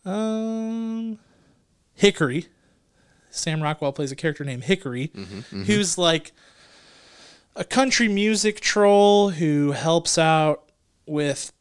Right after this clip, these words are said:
Speaker 1: Poppy, you know, whenever she, you know, the sh-,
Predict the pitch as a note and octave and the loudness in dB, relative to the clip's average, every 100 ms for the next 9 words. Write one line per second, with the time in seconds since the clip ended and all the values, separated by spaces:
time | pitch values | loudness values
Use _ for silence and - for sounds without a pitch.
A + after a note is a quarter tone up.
0 | - D#3 D#3 D#3 E3 D#3+ D#3+ D3+ D3+ C#3+ | -6 0 0 0 -2 -2 -2 -4 -4 -4
1 | C#3 C#3+ C#3+ C#3+ - D3+ C#3 E3+ E3 D#3 | -4 -4 -4 -4 -2 -2 -4 -2 0 0
2 | E3+ | 0